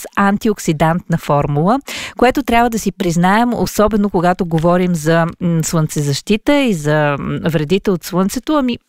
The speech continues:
всъщност слънцето е един от най-големите фактори кожата да устарява бързо. Така че със страхотния Аню, а, спрей можете не само да се освежите,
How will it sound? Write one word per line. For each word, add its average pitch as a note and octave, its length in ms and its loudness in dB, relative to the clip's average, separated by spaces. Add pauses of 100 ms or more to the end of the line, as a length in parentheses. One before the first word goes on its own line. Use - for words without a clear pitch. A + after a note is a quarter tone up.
(120)
всъщност C4 420 -2
слънцето A3+ 520 0
е A3+ 40 4
един G#3+ 220 0
от - 140 -6
най-големите F3+ 580 0
фактори F3 440 -2
кожата E3 400 -2
да D3+ 120 -4
устарява D#3 520 0
бързо. C3 360 -4 (580)
Така A3 200 2
че C4+ 120 -4
със A#3 160 -2
страхотния G3+ 720 0
Аню, F#3 640 2
а, E3+ 340 2
спрей A#3+ 520 0
можете G3+ 560 0
не G3 160 0
само G3+ 260 0
да F#3 120 0
се - 140 -2
освежите, E3 680 2